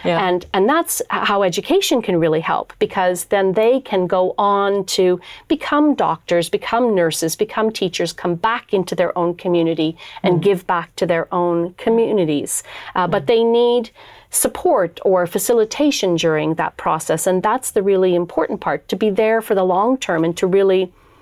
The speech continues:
Speaker 1: Mm.
Speaker 2: facilitate that change rather than going in, dropping off money and walking
Speaker 1: Mm.
Speaker 2: away.
Speaker 1: Mm. Yeah, that's really a powerful way of showing that you really believe in them also as people by, by really hanging in there, being there, teaching them, guiding them.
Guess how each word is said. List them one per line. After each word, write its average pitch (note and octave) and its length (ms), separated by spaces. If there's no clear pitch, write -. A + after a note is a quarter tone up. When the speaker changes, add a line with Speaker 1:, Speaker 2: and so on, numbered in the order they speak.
Speaker 1:
Mm. E3+ 100
Speaker 2:
facilitate A3 840
that - 180
change D#3+ 440
rather F3+ 280
than E3 200
going G3 320
in, F3+ 180
dropping E3+ 380
off D#3+ 180
money E3 360
and D#3 180
walking D3+ 380
Speaker 1:
Mm. D3 40
Speaker 2:
away. E3+ 380
Speaker 1:
Mm. D3 180
Yeah, A3+ 100
that's D#3+ 220
really F3 180
a D#3 60
powerful D3 460
way D3 160
of C#3 100
showing D3 360
that C#3 220
you C#3 140
really C3+ 340
believe D#3 400
in C#3+ 200
them D3+ 260
also - 380
as - 160
people F3+ 440
by, D3 360
by C#3+ 120
really D#3 480
hanging G#3 360
in F3+ 140
there, D#3 240
being D#3+ 380
there, D3 240
teaching D3 480
them, C#3+ 400
guiding D3+ 520
them. A#2+ 300